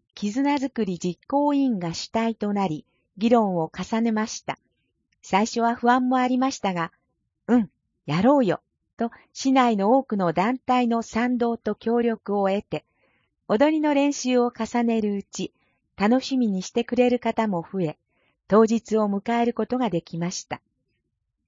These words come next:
思いを込めたプロセスがつながりを広げ、絆が作られるものだと実感しました。当日は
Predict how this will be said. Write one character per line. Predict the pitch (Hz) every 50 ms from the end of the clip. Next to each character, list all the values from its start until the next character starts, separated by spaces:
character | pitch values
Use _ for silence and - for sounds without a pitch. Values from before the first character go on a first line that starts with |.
| _ _
思 | - 165 185 220 247 247
い | 233 208
を | 190 180
込 | - - 233 226
め | 214 202
た | - - 165 170 - _
プ | - - 214
ロ | 254
セ | 269 - 254 233
ス | - - 190
が | 170 165 165
つ | - - - 180
な | 214 233
が | 247 254 247
り | 240 233 226
を | 226 220
広 | - - 190 196 196 185
げ、 | 185 185 208 - _ _ _ _ _ _ -
絆 | - 226 208 247 247 240 240 233
が | 220 220 220 214
作 | - - - - 254 269
ら | 269 277 269
れ | 277 269
る | 226 214
も | 196 180 180
の | 185 214
だ | 214 208 202
と | - - - 160 - - -
実 | - - 160 _ _
感 | - 202 214 208
し | - - 196
ま | 185 180
し | 190 - -
た。 | - - 139 - _ _ _ _ _ _ _ _ _ _ _ _ _ _ _ _ _ _ _ _ _ _ -
当 | 302 320 320
日 | 330 330 320 - - 285
は | 277 277 269 269